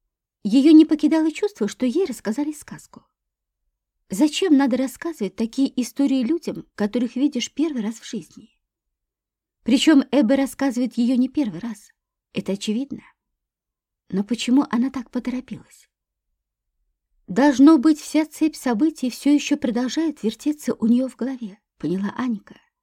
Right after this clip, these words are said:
«Наверное, она думает об этом каждый день. Эта незалеченная травма проявляется всякий раз, когда она отдыхает, бегает, может быть, принимает душ». «Как важно», подумала Аника,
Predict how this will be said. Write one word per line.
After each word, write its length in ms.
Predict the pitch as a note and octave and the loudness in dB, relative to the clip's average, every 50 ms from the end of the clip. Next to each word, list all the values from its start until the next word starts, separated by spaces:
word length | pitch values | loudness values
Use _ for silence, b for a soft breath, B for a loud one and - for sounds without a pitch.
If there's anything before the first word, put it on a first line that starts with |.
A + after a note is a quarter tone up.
| _ _ _ _ _ _ _ _ _ _ _ _ - | _ _ _ _ _ _ _ _ _ _ _ _ 2
«Наверное, 540 | A3+ C4+ D#4 D4 D#4 E4 C#4+ D4 D4+ - - | 4 6 6 6 8 8 8 8 8 8 6
она 220 | - C#4 C#4+ D4 | 4 4 4 4
думает 360 | A3 D4 D4 C4+ C#4 C4+ C4+ - - | 4 4 6 6 4 4 2 -2 -2
об 140 | A3+ G#3 | -2 0
этом 220 | C4 B3+ - A#3+ A#3 | -2 -2 -2 -4 -4
каждый 380 | - C4 C4 A#3+ - B3 A#3+ | -4 -6 -8 -8 -8 -10 -12
день. 300 | A3+ - F#3 D#3+ D#3 _ _ _ _ _ _ _ _ _ _ _ _ _ _ _ _ _ _ _ _ _ _ _ _ - | -10 -10 -12 -14 -14 _ _ _ _ _ _ _ _ _ _ _ _ _ _ _ _ _ _ _ _ _ _ _ _ 0
Эта 240 | - D4 D4 - C#4 | 0 2 2 4 4
незалеченная 720 | C4 C#4 A3 B3+ B3+ C4 C#4+ C#4 C4+ - C4 B3 C4+ C4 | 6 6 4 4 2 2 2 0 0 2 0 2 2 0
травма 480 | - - C4 D4 D4 D4 - G#3 G3 G3+ | -2 -4 -4 -4 -4 -4 -4 -4 -6 -4
проявляется 600 | - - A#3+ B3 A3+ A#3 C4+ C4+ B3+ - - B3 | -2 -2 0 0 2 2 0 0 -2 -2 -6 -6
всякий 360 | - - C4 B3 - A#3+ A#3+ | -4 -2 -4 -2 -2 -2 -2
раз, 200 | C4+ D4 - - | -2 -4 -6 -6
когда 360 | - G3+ G3 G#3 A3+ C4 - - | -6 -6 -4 -2 -2 -2 -2 -2
она 280 | G#3+ A3+ B3 C4+ C4 | -2 -2 0 0 -2
отдыхает, 500 | A3 F3+ G3 A3+ - - A3 C4+ C#4+ A#3+ | -2 -4 -6 -6 -6 -6 -8 -6 -6 -6
бегает, 640 | F#3 E3+ G3 A#3 C#4 C#4+ - B3+ A#3+ A#3 - - - _ _ _ _ _ - | -6 -4 -4 -4 -4 -4 -8 -12 -16 -16 -18 -20 -20 _ _ _ _ _ 6
может 280 | B3 D#4+ D#4+ C4+ A#3 | 6 8 8 6 4
быть, 180 | A3 D4+ D4+ - | 0 0 0 2
принимает 460 | - D4+ C#4+ C#4+ C#4 D4 D4 C#4+ C#4+ | 2 4 4 4 4 2 0 0 -4
душ». 340 | - - - - - - _ _ _ _ _ _ _ _ _ _ _ _ _ _ _ _ _ _ _ _ _ _ _ _ _ _ _ _ _ _ _ _ | -8 -14 -14 -16 -20 -20 _ _ _ _ _ _ _ _ _ _ _ _ _ _ _ _ _ _ _ _ _ _ _ _ _ _ _ _ _ _ _ _
«Как 300 | - D4+ F4+ F4 - - | -6 -6 -6 -6 -6 -6
важно», 480 | G3 G#3+ C#4+ E4+ F4 - - G3 F3+ D#3 | -4 -4 -4 -4 -6 -10 -14 -16 -14 -12
подумала 440 | - G#3 F3 F#3+ A3 A3 A3 A3 - - | -10 -6 -2 0 0 0 0 0 -4 -6
Аника, 400 | B3+ C#4 C#4 A#3+ A3 - - | -8 -8 -8 -8 -10 -12 -16